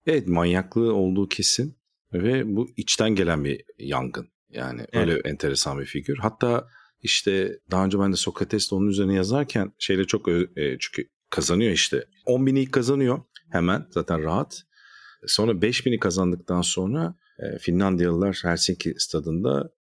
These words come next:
Speaker 1: e, "Sisu, Sisu" diye bağırıyorlar onun için. Yani işte Sisu nedir? Finlandiya özgü bir kelime. Hatta geçtiğimiz günlerde Sisu diye bir aksiyon filmi de geldi. Finlandiyalı bir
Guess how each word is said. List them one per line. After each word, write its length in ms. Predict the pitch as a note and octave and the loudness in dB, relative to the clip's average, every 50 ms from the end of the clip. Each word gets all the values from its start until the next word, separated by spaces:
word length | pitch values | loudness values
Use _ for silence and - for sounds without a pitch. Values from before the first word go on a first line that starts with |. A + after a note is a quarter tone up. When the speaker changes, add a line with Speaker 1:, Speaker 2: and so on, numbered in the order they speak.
| _ - | _ -8
Speaker 1:
e, 160 | E2 D2+ D2 | -6 -6 -4
"Sisu, 440 | C#2+ - - - A#2 - - G2 F2+ | -2 -2 0 0 0 0 0 0 0
Sisu" 420 | - - G#2 F#2 - - D#2+ C2+ - | 0 0 0 0 0 0 -2 -2 0
diye 200 | C#2 C#2+ A#1+ B1+ | -2 0 0 0
bağırıyorlar 360 | C2 B1+ B1+ B1+ B1+ B1+ B1+ | 0 0 2 0 0 0 -2
onun 140 | B1+ C2 B1+ | -4 -4 -6
için. 240 | B1+ - - - | -6 -6 -6 -4
Yani 180 | D2 D2+ C#2+ C#2 | -4 -4 -2 -2
işte 200 | - - - - - _ | -2 -2 -2 -4 -10 _
Sisu 380 | - - - A2 - - - G#2 | -12 -8 -4 -2 -2 0 0 0
nedir? 360 | A2 G2+ D#2+ A2+ A#2 - - - - - - - _ | 0 0 2 0 -2 -2 -6 -12 -16 -20 -20 -20 _
Finlandiya 460 | - - F#2 G#2 A2 A2+ G2+ F#2 F2 | -4 -2 0 2 2 2 2 2 2
özgü 220 | E2+ F2+ F2+ G2+ F2+ | 2 0 0 -2 -2
bir 80 | F#2+ | -2
kelime. 460 | - - F#2+ D2+ D#2 D#2 F2 G#2+ B2 C3+ - | 0 0 0 0 2 0 0 -2 -2 -6 -10
Hatta 280 | F#2+ F#2 - - F#2+ F2 | -14 -10 -4 -2 0 2
geçtiğimiz 400 | F2+ F2 E2+ - F2+ F2 F2+ F#2 | 2 0 0 0 0 -2 -2 0
günlerde 300 | F2 E2+ F2 F2 E2+ E2+ | 0 2 2 2 2 0
Sisu 320 | - - - - - D#2 | 0 0 -2 -2 -2 -2
diye 140 | E2 D#2+ D#2 | -2 -2 0
bir 120 | D#2+ - - - | -2 -4 -4 -8
aksiyon 340 | C#2+ - - - F2+ E2 | -10 -6 -4 -2 -2 -2
filmi 260 | - - D#2 D#2 E2 D#2 | -2 -2 -2 0 0 0
de 80 | D#2 D2+ | 0 0
geldi. 260 | D2 C#2 C#2 C2 C2 | 0 -2 -4 -6 -8
Finlandiyalı 640 | - - D2+ D2+ D#2+ D#2+ D#2 D2+ D#2 D2 D2+ C#2+ D2+ | -4 -4 -2 0 0 0 2 0 0 0 0 -2 -2
bir 240 | D2+ - - _ | -2 -4 -4 _